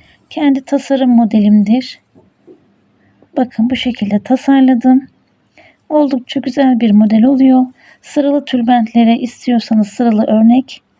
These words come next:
kaçırılmayacak güzel bir örnek bakın. Hemen yapımına geçelim, beraberce yapalım.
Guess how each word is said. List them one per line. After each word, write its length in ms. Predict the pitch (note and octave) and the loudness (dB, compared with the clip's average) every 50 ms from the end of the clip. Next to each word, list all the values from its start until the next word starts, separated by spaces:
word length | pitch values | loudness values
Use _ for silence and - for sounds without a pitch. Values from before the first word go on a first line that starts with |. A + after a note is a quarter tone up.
| _ _ _ _ _ _ _ _ _ _ _ _ _ _ | _ _ _ _ _ _ _ _ _ _ _ _ _ _
kaçırılmayacak 1040 | - D4 C#4+ - - C#4 C4+ A#3+ A#3 A3+ A3 G3+ G#3 - A#3 B3+ C#4+ C4+ - - _ - | -6 -6 -4 -2 -2 0 2 2 4 4 2 2 0 -2 -2 -2 -4 -4 -10 -18 _ -8
güzel 400 | C#4 C4 A#3 C4+ B3 A3+ G#3+ G#3 | -6 -4 0 0 0 2 2 0
bir 120 | C4+ C4+ | 0 0
örnek 380 | C#4+ C4 A#3+ G#3+ G3 F#3+ F#3+ F#3+ F#3+ | 2 0 0 0 -2 -2 -6 -6 -8
bakın. 280 | - F#3 - - F#3 - - _ _ _ _ _ _ _ _ _ _ _ _ _ _ _ _ _ _ _ _ _ | -10 -10 -8 -8 -10 -10 -10 _ _ _ _ _ _ _ _ _ _ _ _ _ _ _ _ _ _ _ _ _
Hemen 300 | - D#4 D#4 D#4 D4 C#4+ | -4 -2 0 0 2 2
yapımına 500 | C#4 C#4 D4 C#4+ - C4 C4 B3+ B3 B3 | 0 0 -2 -2 0 0 2 2 2 0
geçelim, 580 | A3+ C#4 D4+ - - C#4 C4+ A#3+ B3 A#3+ A#3 | 0 -2 -4 -4 -2 -2 0 2 2 2 2
beraberce 640 | B3+ B3+ B3+ B3 A#3+ A#3 A3+ A3+ A3+ A3 G#3 G#3+ G#3+ | 2 2 2 2 2 2 2 2 0 0 -2 -2 -2
yapalım. 640 | A3+ C#4 C#4+ - - C#4+ C4+ C4 C4+ D4 C4+ - | 0 0 0 -2 -2 0 2 2 0 0 -2 -8